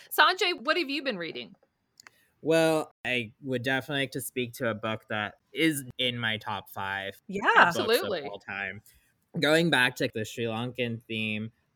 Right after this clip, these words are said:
Speaker 2: also written by somebody who my mom went to school with, is called Wave by Sonali Dharaniyagala. It's about the two thousand four tsunami that
Speaker 1: <gasps>
Speaker 2: hit Sri Lanka.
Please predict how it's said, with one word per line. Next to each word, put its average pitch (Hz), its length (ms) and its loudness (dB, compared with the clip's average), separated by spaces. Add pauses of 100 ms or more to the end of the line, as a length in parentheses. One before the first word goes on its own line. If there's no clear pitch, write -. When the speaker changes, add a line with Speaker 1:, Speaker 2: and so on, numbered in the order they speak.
Speaker 2:
also 127 440 0
written 120 380 -4
by 110 440 0 (240)
somebody 110 440 -4
who 117 120 -4
my 113 140 -2
mom 104 280 -6
went 107 200 -8
to 107 80 -14
school 95 400 -8
with, 104 300 -6 (200)
is 117 180 -10
called 117 640 -4
Wave 127 680 0 (180)
by 113 300 -2
Sonali 113 720 -4
Dharaniyagala. 113 1040 -2 (260)
It's 127 180 -4
about 135 460 -2
the 165 480 4
two 143 180 2
thousand 147 360 0
four 123 340 0
tsunami 117 640 -2
that 110 200 -2
Speaker 1:
<gasps> - 80 -12
Speaker 2:
hit 117 180 -2
Sri 139 200 -4
Lanka. 143 640 -2